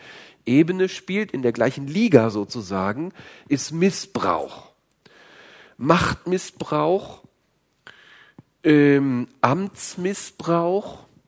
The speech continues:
dass man sozusagen seine Autorität, seine Stellung ausnutzt und missbraucht,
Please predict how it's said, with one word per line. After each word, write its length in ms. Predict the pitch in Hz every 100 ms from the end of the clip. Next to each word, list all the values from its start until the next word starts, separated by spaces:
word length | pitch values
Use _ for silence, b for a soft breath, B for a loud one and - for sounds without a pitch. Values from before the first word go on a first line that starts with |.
| _ _ B B -
dass 180 | 143 170
man 120 | 165
sozusagen 680 | 170 180 151 156 156 156 -
seine 380 | 113 139 139 135 -
Autorität, 1040 | - 151 156 135 107 107 131 131 170 233 -
seine 340 | 117 110 104
Stellung 720 | - - - 135 175 220 233 - -
ausnutzt 1400 | 123 190 240 - - 107 107 143 262 - - - - - _ -
und 300 | 120 - 113
missbraucht, 1300 | 117 165 - - - - 104 104 123 208 - - -